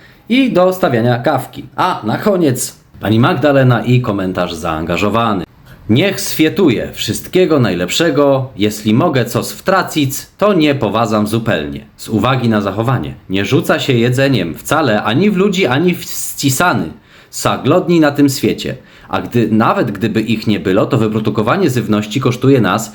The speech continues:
świat, za wiele. Wody brakuje. Temperatura na świecie bardzo, bardzo się podnosi. Gordon Ramsay nie rzuca jedzeniem. Byłem dwa razy na statowce w Warszawie,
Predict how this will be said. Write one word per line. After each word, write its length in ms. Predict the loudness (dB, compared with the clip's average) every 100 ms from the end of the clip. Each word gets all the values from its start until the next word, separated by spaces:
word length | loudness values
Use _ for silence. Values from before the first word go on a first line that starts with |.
| -14
świat, 500 | -8 -2 0 0 -4
za 200 | -4 0
wiele. 340 | 2 2 0 -6 -14 -6
Wody 360 | 0 2 2
brakuje. 540 | 2 0 0 -2 -2 -6 -4
Temperatura 720 | 0 2 2 2 0 2 2 2
na 120 | -2
świecie 440 | 0 -2 0 0
bardzo, 460 | 2 0 0 0 0
bardzo 380 | 0 0 0 0
się 120 | 0
podnosi. 560 | 2 2 2 0 -6 -10 -4
Gordon 480 | 0 2 2 2 4
Ramsay 560 | 2 2 0 -2 0
nie 200 | 2 2
rzuca 320 | 2 0 0 0
jedzeniem. 540 | 0 0 0 -2 -6 -12 -20 -2
Byłem 300 | 2 4 2
dwa 180 | 2 2
razy 260 | 2 2 2
na 120 | 2
statowce 760 | 0 -2 0 -2 -2 0 0 -4 -8
w 80 | -2
Warszawie, 680 | 0 2 0 0 0 0